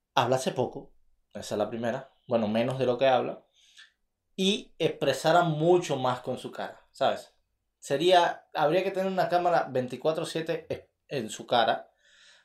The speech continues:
para, para ver todo lo que ella diría mientras esté grabando el podcast, porque es genial, es genial. Ahora mismo me está haciendo ojo, me está haciendo mueca,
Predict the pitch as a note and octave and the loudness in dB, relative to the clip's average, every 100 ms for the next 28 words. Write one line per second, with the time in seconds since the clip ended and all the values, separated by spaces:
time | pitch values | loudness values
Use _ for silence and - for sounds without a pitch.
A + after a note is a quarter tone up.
0 | _ C3 C3 B2 B2 - - C3 C3 C3+ | _ 4 4 4 2 -2 0 4 6 6
1 | D#3 - - D#3 F3 F3+ - D3+ C3 A#2 | 4 -2 0 2 2 0 -4 -2 0 0
2 | B2 B2 D3 C#3+ C#3 - _ B2 A#2+ B2+ | -4 -4 -2 0 -2 -6 _ -10 -6 -4
3 | C3 D3 G3 _ _ _ _ _ _ B2+ | -2 -4 -6 _ _ _ _ _ _ -6
4 | B2+ A#2+ A#2+ A#2 - C3 C3 B2 A#2+ A#2 | -4 -4 -4 -4 -2 0 4 2 2 -4
5 | - G#2 - - _ A#2+ A2 A2 G2 - | -6 -8 -8 -16 _ -6 -6 -6 -6 -6
6 | - D3 B2 G2 F#2 - - A#2+ G#2+ F#2+ | -10 -8 -8 -6 -8 -12 -20 -10 -6 -2
7 | A2 C3 D3 C#3+ B2+ - - B2+ A#2 A2+ | 0 -2 -4 -8 -10 -10 -14 -10 -4 0
8 | C3+ C3 C3 B2 - A2 - G#2+ G#2+ A#2+ | 0 0 -4 -6 -8 -10 -8 -10 -6 -6
9 | A#2 - A#2+ A2+ | -6 -2 0 -2